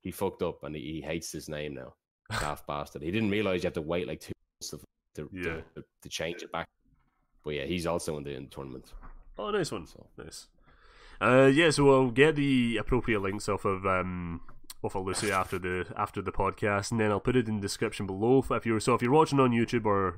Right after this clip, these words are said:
Speaker 2: listening on SoundCloud or something like that, uh, then you can go check it out and then sign up. Yeah.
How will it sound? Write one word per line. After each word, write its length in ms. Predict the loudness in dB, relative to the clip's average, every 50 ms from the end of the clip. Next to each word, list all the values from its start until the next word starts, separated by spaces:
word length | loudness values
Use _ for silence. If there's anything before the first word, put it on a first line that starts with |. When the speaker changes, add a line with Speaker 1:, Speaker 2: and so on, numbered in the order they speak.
| -6 -6
Speaker 2:
listening 360 | -4 -4 -2 -2 -2 -2 -2
on 200 | -2 -2 -2 -2
SoundCloud 420 | -4 -4 -4 -4 -4 -4 -4 -4 -4
or 60 | -4
something 260 | -4 -4 -4 -4 -2
like 200 | 0 0 -2 -2 -6 -12 -20 -20 -20 -20 _ _ _ _
that, 40 | -2 2
uh, 160 | 2 4 4
then 340 | 4 4 4 4 4 2 0
you 80 | 0
can 500 | 0 0 0 0 0 -2 -4 -6 -10 -18 -20 _ _
go 300 | 0 2 4 4 2 0 -2 _
check 220 | -4 -2 -2 -2 0
it 60 | 0
out 220 | 0 2 0 0 -2 -6 _
and 100 | -2 0 2
then 260 | 2 2 0 -2 -4
sign 240 | -2 0 0 2 2
up. 200 | 0 -2 -4 -6 -8 -8 -8 -8 -10 _ _ _ _ -20 -20 -20 -20 -20 _ _ _ _ _ _ _ -8
Yeah. 140 | -8 -8